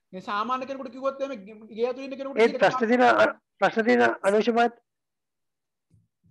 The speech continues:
Speaker 2: ප්‍රශ්න තියෙන අනුෂ මහත්තයෝ දැන් එන්නත ගැහුවට පස්සේ ඒත් ඉන්න බෑ ගොවි මහත්තයාට.
Speaker 1: ඔව් ඉන්න බෑ ඉන්න බෑ. එතකොට නම් කොහොමම බෑ. එන්නත ගැහුවට පස්සේ නම් ලෙඩෙක්ම වෙනවා.
Speaker 2: ඔව්.
Speaker 1: හරි free රැඩිකල්ස් වැඩි වෙනවා.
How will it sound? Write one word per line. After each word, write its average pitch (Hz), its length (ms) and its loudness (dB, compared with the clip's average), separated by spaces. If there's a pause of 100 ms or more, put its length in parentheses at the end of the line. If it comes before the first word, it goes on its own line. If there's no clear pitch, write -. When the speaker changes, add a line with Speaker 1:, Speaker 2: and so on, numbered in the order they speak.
(640)
Speaker 2:
ප්‍රශ්න 170 260 -2
තියෙන 220 180 0
අනුෂ 220 260 0
මහත්තයෝ 226 400 -4
දැන් 175 200 -2 (220)
එන්නත 208 320 -6
ගැහුවට 190 380 -2
පස්සේ 254 260 -2
ඒත් 262 120 -4
ඉන්න 262 160 -4
බෑ 277 120 -2
ගොවි 285 140 -2
මහත්තයාට. - 400 -6 (560)
Speaker 1:
ඔව් 208 140 -6
ඉන්න 226 160 -6
බෑ 175 120 -6
ඉන්න 143 100 -16
බෑ. 135 120 -18
එතකොට 285 300 -8
නම් 196 120 -10
කොහොමම 247 300 -8
බෑ. 214 120 -6
එන්නත 233 120 -8
ගැහුවට 349 240 -10
පස්සේ 302 180 -8
නම් 254 100 -6
ලෙඩෙක්ම 269 260 -6
වෙනවා. 156 260 -12
Speaker 2:
ඔව්. 170 140 -20
Speaker 1:
හරි 190 180 -8
free 226 180 -8
රැඩිකල්ස් 226 300 -6
වැඩි 190 180 -8
වෙනවා. 330 180 -4